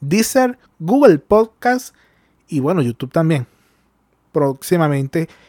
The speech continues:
estaremos también por Apple Podcast, así que les estaré avisando por acá.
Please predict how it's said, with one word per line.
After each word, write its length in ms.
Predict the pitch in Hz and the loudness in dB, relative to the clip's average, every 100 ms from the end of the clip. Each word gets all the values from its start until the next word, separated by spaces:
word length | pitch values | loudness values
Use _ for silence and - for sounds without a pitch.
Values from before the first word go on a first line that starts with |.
| _ | _
estaremos 560 | 165 - 135 127 135 - | -6 -4 -6 -4 -6 -8
también 260 | 135 127 | -8 -8
por 180 | - 143 | -2 -2
Apple 220 | 143 135 | 0 -2
Podcast, 560 | 127 196 - 254 269 - _ | 0 -2 -2 -10 -10 -12 _
así 300 | - 123 - | -16 -12 -10
que 140 | 117 147 | -6 -2
les 120 | 147 | -2
estaré 360 | 135 - 110 110 | -2 -6 -8 -8
avisando 560 | 117 - 127 127 123 | -8 -8 -8 -6 -8
por 380 | 120 _ 143 165 | -10 _ -2 0
acá. 320 | 165 - - | 0 -8 -20